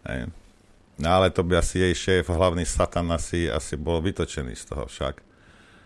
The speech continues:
Takže takto sme na tom. No dobre, Bulhári vždy boli iní, hej?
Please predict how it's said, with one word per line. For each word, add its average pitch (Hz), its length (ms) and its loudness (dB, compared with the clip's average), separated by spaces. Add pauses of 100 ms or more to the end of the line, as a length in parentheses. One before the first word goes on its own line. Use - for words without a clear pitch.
(500)
Takže 90 300 0
takto - 260 -2
sme 98 220 4
na 92 140 4
tom. 82 360 0 (180)
No 104 140 0
dobre, 202 400 4 (640)
Bulhári 156 420 6
vždy 120 160 4
boli 127 320 6
iní, 87 180 2 (220)
hej? 92 320 -4